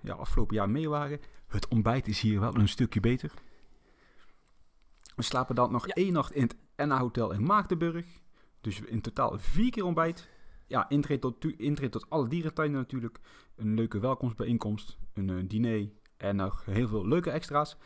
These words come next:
Speaker 1: Zoals misschien wel een hele toffe rondleiding. En natuurlijk de befaamde Zoo Inside quiz van...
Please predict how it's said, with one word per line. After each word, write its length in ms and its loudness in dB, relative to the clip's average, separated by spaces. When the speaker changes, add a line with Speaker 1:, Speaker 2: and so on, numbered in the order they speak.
Speaker 1:
Zoals 320 -8
misschien 300 -4
wel 160 -2
een 80 0
hele 300 -4
toffe 220 -4
rondleiding. 560 0
En 200 4
natuurlijk 460 2
de 120 6
befaamde 460 10
Zoo 240 0
Inside 420 0
quiz 200 0
van... 220 2